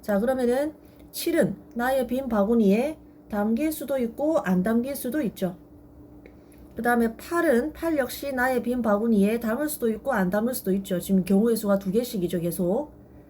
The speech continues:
자, 그 다음에 구와 십과는 서로 서라고 했으니까 내가 만들고 싶은 부분 집합을 X라고 한다면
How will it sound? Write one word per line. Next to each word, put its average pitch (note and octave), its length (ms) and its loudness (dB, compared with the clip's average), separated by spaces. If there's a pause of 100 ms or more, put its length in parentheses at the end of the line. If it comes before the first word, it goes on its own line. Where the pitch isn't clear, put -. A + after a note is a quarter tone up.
(3000)
자, A#3 140 -4
그 B3+ 80 -4
다음에 C4 240 2
구와 D#4 400 2
십과는 D4+ 640 0
서로 D4 260 0
서라고 B3+ 260 0
했으니까 G3 460 2
내가 G3 260 4
만들고 G#3+ 400 0
싶은 A#3+ 240 -4
부분 A#3 240 -2
집합을 G3+ 400 -2
X라고 G#3 400 0
한다면 G#3 560 2